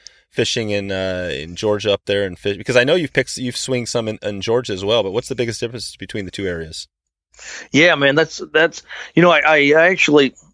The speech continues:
Speaker 2: the reason I started doing trout spay in Georgia is because I, I found out that my guys in Alaska that would come up, that they spent two days learning how to do it.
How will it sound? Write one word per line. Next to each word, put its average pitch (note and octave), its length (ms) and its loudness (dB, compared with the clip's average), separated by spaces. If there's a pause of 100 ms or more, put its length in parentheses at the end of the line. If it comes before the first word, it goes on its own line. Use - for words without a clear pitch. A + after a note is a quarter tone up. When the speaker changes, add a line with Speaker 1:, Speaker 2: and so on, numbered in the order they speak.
(880)
Speaker 2:
the D#3 160 2
reason F#3+ 340 4
I F3 60 2
started D3+ 520 2
doing B2+ 380 -6
trout C#3 300 0
spay C3 260 -4
in A2+ 140 -8
Georgia A2 560 0 (380)
is C3 140 0
because C3 380 0
I, B2 100 2 (180)
I C3 160 2
found D3 400 0
out C#3 260 0
that A2+ 180 -6
my A#2 200 -4
guys B2+ 400 2
in A#2 60 -8
Alaska C3 580 0
that G#2+ 120 -6
would G2 120 -20
come G#2+ 240 -10
up, G#2 200 -6 (840)
that C#3 100 -2
they C#3 240 2
spent C#3+ 320 0
two E3 220 -2
days D3 280 6
learning C3 340 0
how A#2+ 120 4
to G#2+ 100 -2
do A2 280 4
it. G2 120 -12